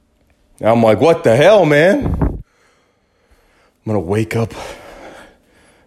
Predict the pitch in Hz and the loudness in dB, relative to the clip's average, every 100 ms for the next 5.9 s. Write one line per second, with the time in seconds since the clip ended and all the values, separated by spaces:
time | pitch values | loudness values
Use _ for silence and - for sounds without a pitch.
0 | _ _ 82 80 87 78 76 80 80 76 | _ _ -12 -8 -8 -6 -4 -4 -4 -6
1 | 82 78 - 90 80 - 90 82 - - | -8 -8 -8 -8 -8 -2 -2 -2 -8 -10
2 | - - - _ - _ _ _ 82 80 | -12 -12 -18 _ -20 _ _ _ -10 -8
3 | - 82 - 101 98 95 82 - - - | -8 -10 -6 -2 0 0 -4 -12 -18 -20
4 | _ _ _ _ _ _ _ - 87 82 | _ _ _ _ _ _ _ -14 -10 -6
5 | 80 90 87 85 78 85 98 95 - | 0 0 2 0 0 0 0 -2 -6